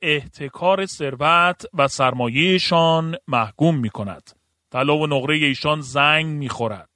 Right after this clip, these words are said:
امروز سود و منفعت برای آنان است و فردا ورشکستگی و بیچارگی برای ایشان خواهد بود.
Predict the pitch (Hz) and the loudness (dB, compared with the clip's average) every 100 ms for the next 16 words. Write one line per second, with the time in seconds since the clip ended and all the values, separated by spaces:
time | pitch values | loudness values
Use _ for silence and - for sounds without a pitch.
0 | _ _ _ 226 240 262 320 247 - - | _ _ _ -2 0 4 2 2 -8 -10
1 | - - 277 240 202 190 185 180 - 180 | -6 0 0 2 0 2 0 0 -2 -2
2 | 208 240 196 170 196 226 202 151 175 202 | 0 -2 0 0 0 0 0 0 0 2
3 | 143 127 - 147 135 - 139 131 127 170 | 0 0 -2 -2 0 2 2 2 4 4
4 | 196 220 156 135 127 143 123 135 - - | 4 0 0 0 0 -8 -6 -8 -8 -10
5 | 123 135 170 196 220 165 139 139 127 131 | -10 -4 -2 -2 -2 0 -2 -4 -10 -6
6 | 120 120 113 202 202 131 120 117 107 123 | -4 -6 -2 0 2 0 -2 -4 -6 -8
7 | 110 117 107 110 - 113 85 | -6 -6 -6 -6 -8 -12 -12